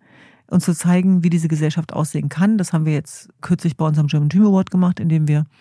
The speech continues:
die großartige, beeindruckende Margot Friedländer ausgezeichnet haben,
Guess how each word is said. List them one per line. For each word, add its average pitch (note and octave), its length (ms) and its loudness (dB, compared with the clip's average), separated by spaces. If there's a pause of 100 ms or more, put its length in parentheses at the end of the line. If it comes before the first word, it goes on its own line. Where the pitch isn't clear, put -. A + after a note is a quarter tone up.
(1000)
die D#3 240 -2
großartige, D#3+ 640 -2
beeindruckende D3+ 560 -2
Margot D3 300 -2
Friedländer F3 500 -4 (300)
ausgezeichnet E3+ 680 -2
haben, E3+ 320 -2